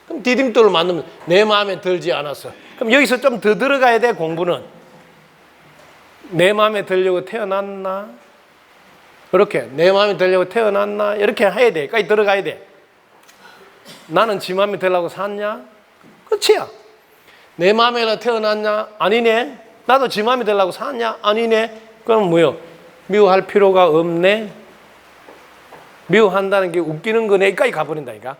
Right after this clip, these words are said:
미워할 필요가 없는 정도, 미워하는 게 웃기는 거다는 거지. 그럼 뭐요? 없애려고 할 필요도 없지. 지금 해결이 끝났잖아요.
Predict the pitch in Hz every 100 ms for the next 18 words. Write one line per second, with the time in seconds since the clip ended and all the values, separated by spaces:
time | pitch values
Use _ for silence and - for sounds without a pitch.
0 | _ _ _ _ _ _ _ _ _ -
1 | _ - 254 311 254 233 - 294 285 247
2 | 180 170 208 269 220 214 170 190 277 392
3 | 233 - 339 494 466 339 175 165 - 359
4 | 359 269 165 156 151 139 135 127 113 -
5 | - _ _ _ _ _ _ _ - 370
6 | 320 202 196 135 - - _ _ - 185
7 | 277 269 214 226 262 247 190 143 233 208
8 | - - _ - 196 165 196 214 - 247
9 | 277 214 151 127 123 110